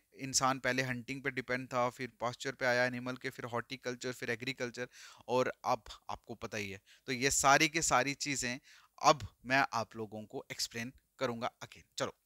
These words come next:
ये मैंने आपको कॉन्सेप्ट क्लियर करना था ताकि आपको पता लग जाए कि मैं क्या बता रहा हूँ।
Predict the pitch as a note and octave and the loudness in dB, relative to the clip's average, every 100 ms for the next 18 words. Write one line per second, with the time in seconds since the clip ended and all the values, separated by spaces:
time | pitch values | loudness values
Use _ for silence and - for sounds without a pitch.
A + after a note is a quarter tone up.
0 | _ - C3+ F3+ D#3+ D#3 C3+ C#3 E3 - | _ -6 0 4 6 8 6 6 0 -2
1 | D3 D#3 D3 - D3 C3 A#2+ A#2 D#3 G#3 | 0 2 2 2 0 2 -2 -4 -6 -8
2 | _ A#2+ A#2 D3 B2+ D#3+ - B2+ B2 A2 | _ -2 0 0 -2 -2 -6 0 0 0
3 | G#2 D#3 - B2 A#2 G#2 - C#2+ C#2+ | -4 -6 -6 -10 -4 -4 -4 -12 -16